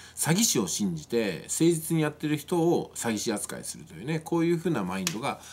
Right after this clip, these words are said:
あー、働いてるんではないかと思います。現実的にはほとんどの方がですね、偽物を追い求めて、本物に気づかないっていうことが起きてるんですよ。さあ、それでですね、ちょっと過去を振り返ってみますと、私も、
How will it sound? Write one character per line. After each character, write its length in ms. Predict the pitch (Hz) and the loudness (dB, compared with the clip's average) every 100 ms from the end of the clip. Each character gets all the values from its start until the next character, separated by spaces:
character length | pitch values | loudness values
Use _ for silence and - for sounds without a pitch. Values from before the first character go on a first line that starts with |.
| - - | -18 -10
あ 220 | 92 87 | -6 -4
ー、 20 | 82 | -6
働 300 | 98 95 92 | -4 -4 -4
い 40 | |
て 80 | 101 | -2
る 80 | 98 | -4
ん 60 | |
で 60 | 76 | -4
は 60 | |
な 100 | 71 | -8
い 40 | 73 | -12
か 100 | - | -14
と 100 | 85 | -10
思 160 | 80 | -10
い 40 | 76 | -8
ま 100 | 92 | -6
す。 160 | - | -6
現 380 | 71 92 135 202 | -8 -8 0 0
実 180 | 220 208 | 0 -4
的 180 | 220 208 | -4 -2
に 120 | 185 | 0
は 100 | 117 | 0
ほ 180 | - 131 | -2 0
と 140 | 240 | 2
ん 60 | 233 | 2
ど 80 | 113 | 0
の 80 | |
方 180 | 82 78 | -2 -8
が 80 | 69 | -12
で 80 | 69 | -12
す 120 | - | -6
ね、 180 | 110 98 - - | -6 -6 -14 0
偽 140 | 135 151 | 0 2
物 260 | 220 202 202 | 2 4 4
を 100 | 165 | 4
追 100 | 120 | 2
い 40 | 147 | 2
求 220 | 147 120 | 0 -2
め 100 | 78 | -6
て、 240 | - 101 | -4 -4
本 280 | 80 156 170 | -2 -2 0
物 200 | 170 165 | 2 4
に 140 | 196 | 2
気 120 | - 104 | 0 -4
づ 140 | 143 | -4
か 100 | 240 | -2
な 80 | 214 | -2
い 40 | |
っ 40 | 104 | -2
て 100 | 80 | -8
い 20 | |
う 20 | |
こ 60 | 85 | -10
と 80 | 82 | -8
が 140 | 85 - | -10 -8
起 80 | 107 | -8
き 40 | |
て 80 | 98 | -8
る 80 | 80 | -8
ん 40 | |
で 60 | 64 | -10
す 120 | - | -12
よ。 120 | - - - - - - - | -14 -16 -20 -16 -16 -16 -10
さ 300 | - 160 - | -2 0 -2
あ、 40 | - | -14
そ 160 | - 143 | -6 0
れ 80 | 160 | 2
で 60 | |
で 60 | 131 | 2
す 140 | - | 0
ね、 140 | 104 98 | -4 -2
ち 80 | |
ょ 40 | 160 | -2
っ 20 | |
と 80 | 151 | 0
過 160 | 214 | 0
去 100 | 220 | 2
を 60 | 135 | 2
振 60 | 107 | 2
り 60 | |
返 160 | 104 110 | 0 0
っ 20 | |
て 120 | - | 0
み 60 | 85 | -6
ま 80 | 85 | -6
す 80 | |
と、 120 | - 104 | -2 -2
私 340 | 165 170 - | 0 0 2
も、 340 | 185 185 95 | 4 2 0